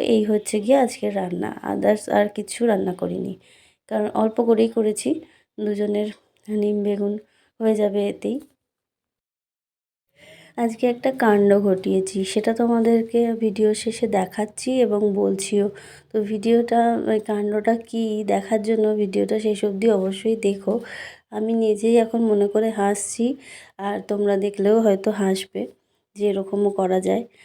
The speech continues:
তো যাই হোক, ছেলের জন্য একটু আঙুরের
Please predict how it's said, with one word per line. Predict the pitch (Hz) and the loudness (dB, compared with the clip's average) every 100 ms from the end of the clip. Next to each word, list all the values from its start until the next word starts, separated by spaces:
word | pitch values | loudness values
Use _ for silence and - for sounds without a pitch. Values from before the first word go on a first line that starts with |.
| - - | -18 -8
তো | |
যাই | 226 226 220 | -2 2 2
হোক, | 226 240 240 - - - - - 220 196 - | 0 -2 -4 -16 -20 -16 -10 -4 0 0 0
ছেলের | 226 214 220 | 0 2 0
জন্য | 208 220 226 | 0 -2 0
একটু | 226 220 226 233 226 - - - | -2 -2 -4 -4 -6 -20 -16 -4
আঙুরের | 208 214 214 220 | 0 2 2 0